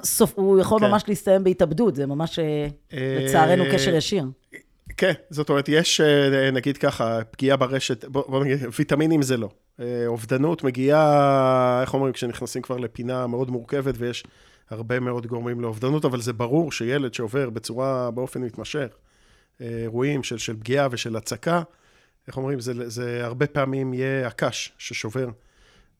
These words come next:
Speaker 2: את ה-, את הגב של הגמל, את הגב של הילד. אה, ושוב אני אגיד,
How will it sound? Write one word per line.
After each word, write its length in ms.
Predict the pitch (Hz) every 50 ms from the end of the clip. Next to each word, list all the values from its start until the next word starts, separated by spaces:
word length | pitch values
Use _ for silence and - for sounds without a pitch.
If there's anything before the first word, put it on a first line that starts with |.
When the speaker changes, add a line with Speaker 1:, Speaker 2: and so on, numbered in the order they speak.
| -
Speaker 2:
את 160 | 123 120 _
ה-, 280 | 120 117 113 113 113 117
את 100 | 110 -
הגב 200 | 120 113 127 123
של 200 | - - 131 117
הגמל, 380 | 117 113 120 117 127 127 120 117
את 100 | 113 113
הגב 160 | 117 107 113 110
של 220 | - - 117 110
הילד. 320 | 110 110 113 127 139 139 143 - _ _ _ _ _ _ _ _ _ _ _ _ _ _ _
אה, 580 | 127 127 123 123 123 127 131 131 127 127 127 127 123 _ _ _ _ _ _ _ _ _ _ _ _ _ _ _ _ _ _ _ _
ושוב 380 | - 110 123 - - 170 170 175
אני 200 | 175 156 151 131
אגיד, 320 | 120 117 117 113 110 107